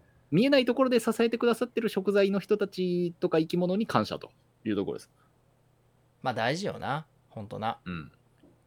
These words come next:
Speaker 1: ここまでできればもう隙がないでしょ。
Speaker 2: ありがとう。いやー、これな、作ってる人へのいただきますっていう気もするけどな。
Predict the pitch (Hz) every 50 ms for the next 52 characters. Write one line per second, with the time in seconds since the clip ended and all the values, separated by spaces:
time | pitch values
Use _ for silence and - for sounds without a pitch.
0 | _ _ - - 185 - 415 427 339 190 147 156 175 233 214 165 135 123 147 156
1 | 127 - - - - - - 262 277 277 285 302 262 107 90 - - - - _
2 | _ _ _ _ _ _ _ _ _ _ _ _ _ - - - - _ _ _
3 | _ _ _ _ _ _ _ _ _ _ _ _ _ _ _ _ _ _ _ _
4 | _ _ _ _ _ _ _ _ _ _ _ _ _ _ _ _ _ _ - 123
5 | 120 135 143 143 131 - - - - - - 131 143 151 151 147 143 - 156 156
6 | 147 147 143 135 123 117 107 104 - - - - - 339 - - _ _ - -
7 | 85 143 127 - - 180 165 147 123 117 107 - 120 117 117 - 123 120 117 117
8 | - 110 98 - - - _ - - 120 117 113 - - 113 107 - - 110 -
9 | - - _ - 117 123 127 123